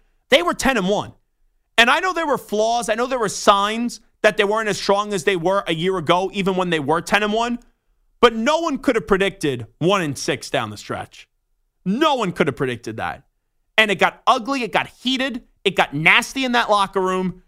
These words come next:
And now you're bringing back Nick Sirianni, who in three years has made the playoffs three times, exceeded all expectations, and got that team to, to a Super Bowl. But this year was a disaster for Nick Sirianni.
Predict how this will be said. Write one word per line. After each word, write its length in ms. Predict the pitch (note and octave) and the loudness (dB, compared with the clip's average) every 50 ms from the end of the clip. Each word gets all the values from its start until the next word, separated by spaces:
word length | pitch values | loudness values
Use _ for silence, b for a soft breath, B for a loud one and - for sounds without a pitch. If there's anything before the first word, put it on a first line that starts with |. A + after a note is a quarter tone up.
| _ _ _ _ _ | _ _ _ _ _
And 120 | - F#3 F#3+ | 2 4 4
now 160 | G3+ A3+ C4+ | 4 4 4
you're 140 | D4 D4 C#4 | 2 0 0
bringing 300 | F#3+ A#3 A#3+ A#3 A3+ G3 | 0 0 0 0 2 2
back 240 | G#3 G#3 G3 - F#3 | 4 2 2 0 -2
Nick 160 | G3+ G3+ G#3 | -4 -4 -4
Sirianni, 760 | - - A3 G#3 F#3+ E3 E3 F3+ A3 B3 G#3+ D3 A#2 A2+ A2 - _ _ _ _ _ _ _ | -4 -2 -2 -2 0 0 2 2 2 2 0 -2 -6 -10 -12 -14 _ _ _ _ _ _ _
who 300 | - B3 B3 A#3+ A#3 A3 - | 2 2 2 2 -2 -4 -4
in 180 | A3 A3 G3+ - | -4 -4 -2 -2
three 200 | A#3+ C4+ D#4 C#4+ | -2 -2 -2 -2
years 260 | B3+ C4 C#4 C4+ - | -2 -2 -4 -4 -6
has 120 | A#3 G3+ | -6 -6
made 240 | F#3 A3 A3+ A3+ G#3+ | -4 -2 -2 -4 -4
the 60 | F#3 | -4
playoffs 320 | - - A3 G#3+ G3+ - - | -2 -2 0 0 -2 -4 -4
three 160 | G3+ A#3 C4 | -4 -4 -4
times, 400 | - - A3 G3 G#3 A3+ A#3 - | 2 2 4 4 4 0 -4 -4
exceeded 380 | F3+ D#3 - - A#3+ G#3 G3 G#3 | -6 -6 -6 -6 -2 0 0 0
all 140 | A3+ B3 | 0 -2
expectations, 640 | A#3 - - A3+ A3+ A3 - G3+ G#3+ G#3 - A#3+ G3+ F3+ | -4 -2 -2 -2 -2 0 -2 -4 -4 -4 -6 -6 -4 0
and 80 | F3 | 0
got 160 | F#3+ G#3 G#3+ | 2 2 2
that 180 | A3 A3 A3 A3 | 0 -2 -2 -2
team 400 | - A3 A3 A3 A3 G#3+ G3+ G#3 - _ _ _ _ _ _ _ _ - | -2 -2 -2 0 -2 -4 -4 -6 -12 _ _ _ _ _ _ _ _ 0
to, 400 | - B3 A#3 A3+ A3+ G3 D#3 - F#3+ D#3+ - | 0 0 0 -2 -4 -6 -8 -10 -14 -6 -2
to 140 | - C4 A#3 | -2 0 0
a 40 | |
Super 280 | F#3 - E4+ F#4+ - D4+ | 2 2 0 0 2 0
Bowl. 320 | G3 D3+ - - - _ _ _ _ _ _ _ _ _ _ _ _ _ _ - | -2 -2 -2 -4 -10 _ _ _ _ _ _ _ _ _ _ _ _ _ _ 4
But 160 | A3 - - | 4 4 6
this 220 | D#4 E4+ - - | 2 2 2 0
year 100 | E4 D#4+ | -2 0
was 160 | C4 B3 F#3 | 0 0 0
a 60 | F#3+ F3 | 0 -4
disaster 480 | D#3 B2 F#3+ G3 G3+ F#3 - - D3 | 0 2 2 2 2 0 -2 -4 -6
for 120 | - - D3 | -4 -2 -2
Nick 140 | D3 C#3 | -2 -2
Sirianni. 640 | - - - C#3+ B2 A#2 A#2 A2+ G#2+ F2+ D#2+ G#2 | -4 -4 -4 -4 -4 -4 -6 -6 -8 -10 -12 -16